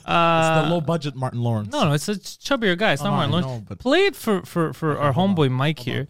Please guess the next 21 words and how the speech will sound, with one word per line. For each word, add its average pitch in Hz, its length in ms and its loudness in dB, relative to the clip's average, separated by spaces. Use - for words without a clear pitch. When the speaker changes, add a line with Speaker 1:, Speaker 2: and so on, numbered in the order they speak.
Speaker 2:
You're 127 120 -10
gonna 139 100 -4
Speaker 1:
So 135 100 -4
Speaker 2:
have - 60 -12
to - 80 -8
remove, 135 400 -4
uh, 113 160 0
one 117 160 -4
of 117 100 -6
your 107 140 0
head-, 101 260 -2
headphones, 95 560 -6
uh, 92 40 -14
Mike. 90 120 -20
Yeah. 95 100 -10
Hold 92 160 -20
on. 95 80 -20
Speaker 1:
How - 160 -4
come? 214 220 -4
Speaker 2:
Be-, 139 160 -8
because, 120 400 -4